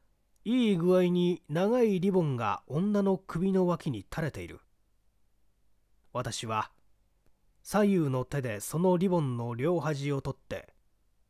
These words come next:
女の首にからげつけるなり、力任せに締め上げた。女は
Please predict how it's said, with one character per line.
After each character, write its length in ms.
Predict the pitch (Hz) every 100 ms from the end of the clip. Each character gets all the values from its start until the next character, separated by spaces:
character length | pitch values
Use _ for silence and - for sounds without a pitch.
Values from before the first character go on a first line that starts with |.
| _ _ -
女 380 | 151 180 175
の 240 | 170 165 147
首 280 | - 147 160
に 240 | 156 156 -
か 240 | - 151
ら 120 | 175
げ 160 | 170 165
つ 140 | -
け 140 | 165 139
る 80 |
な 120 | 117 110
り、 220 | 101 - _ _ _ _ _ _ _ _ _ _ _ _ _ _ _ _ _ _ -
力 420 | - - 196 196
任 340 | 185 185 165
せ 100 | 131
に 200 | 107 95
締 280 | - - 151
め 100 | 165
上 120 | 156
げ 100 | 120
た。 220 | - 73 - _ _ _ _ _ _ _ _ _ _ _ _ _ _ -
女 300 | 113 113 110
は 260 | 101 -